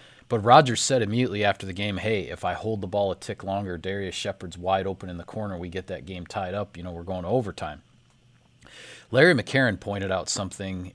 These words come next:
in our Three Things video that we did after practice yesterday, where he was looking at the film and saw a play late in the game where Shepard was at receiver after Adams had exited the game.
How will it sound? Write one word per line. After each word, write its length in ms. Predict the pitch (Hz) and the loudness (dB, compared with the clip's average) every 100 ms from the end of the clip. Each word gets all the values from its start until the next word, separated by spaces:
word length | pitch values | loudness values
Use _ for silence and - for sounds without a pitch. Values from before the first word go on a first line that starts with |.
| - | -10
in 180 | 101 95 | -6 -4
our 320 | 90 85 87 - | -4 -4 -8 -14
Three 320 | - 117 113 | -8 -4 -4
Things 340 | - 123 120 | -2 -2 -2
video 360 | 90 90 85 82 | -2 -4 -4 -6
that 160 | 85 | -6
we 80 | 90 | -8
did 180 | 90 98 | -6 -2
after 260 | 92 - - | -2 -4 -8
practice 520 | - 98 - 90 - | -4 -4 -4 -8 -6
yesterday, 400 | 117 - 90 87 | -4 -4 -6 -6
where 160 | 85 | -8
he 160 | 82 139 | -4 -2
was 200 | 131 90 | -2 -2
looking 320 | 95 - 92 | -6 -6 -8
at 140 | 92 - | -8 -10
the 60 | |
film 420 | - 104 95 90 - - - - | -10 -6 -4 -4 -10 -18 -20 -12
and 160 | 101 104 | -6 -2
saw 240 | - 110 | 4 6
a 60 | 98 | 6
play 320 | - 117 107 | 2 -2 0
late 240 | 101 104 98 | 0 0 0
in 60 | |
the 60 | 107 | -6
game 320 | 95 101 101 | -4 -4 -2
where 120 | 92 | -2
Shepard 480 | 87 - 101 101 92 | 0 0 0 -4 -8
was 400 | 95 90 87 - - - - _ _ _ _ | -6 -6 -6 -6 -10 -20 -20 _ _ _ _
at 180 | 107 107 | 4 4
receiver 680 | 98 - 110 101 98 98 90 - _ _ _ _ _ - | 4 -2 -2 -2 -2 -2 -4 -8 _ _ _ _ _ 2
after 260 | 101 - | 2 2
Adams 400 | 98 104 101 95 | 2 2 2 -2
had 140 | 101 90 | -4 -4
exited 500 | 101 101 90 92 82 | -2 -2 -4 -6 -8
the 40 | |
game. 520 | 80 101 113 92 87 | -6 -2 -2 -2 -4